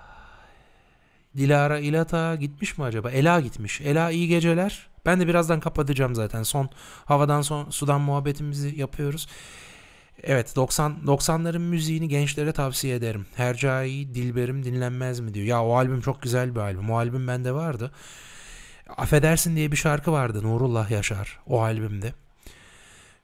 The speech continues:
Ve ben bir kafede oturuyordum Ankara'da bak. Nargile kafeydi, hiç unutmam. Böyle insanların birbirini şöyle hafiften tanıdığı ve birbirlerini gördüğü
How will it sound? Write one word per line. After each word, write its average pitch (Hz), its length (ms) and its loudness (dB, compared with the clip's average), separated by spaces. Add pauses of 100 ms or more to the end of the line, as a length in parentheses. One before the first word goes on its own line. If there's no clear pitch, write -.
(160)
Ve 170 180 0 (260)
ben 139 260 4
bir 156 60 -2
kafede 156 360 4
oturuyordum 120 440 0
Ankara'da 101 480 -2
bak. - 220 -12 (120)
Nargile 123 420 0
kafeydi, 98 440 -2
hiç - 180 -6
unutmam. 113 400 -2 (280)
Böyle 123 320 0 (540)
insanların 175 760 2
birbirini 190 440 -2
şöyle 190 300 0
hafiften 185 540 2
tanıdığı 160 520 2
ve 160 200 -4
birbirlerini 160 500 0
gördüğü 143 540 2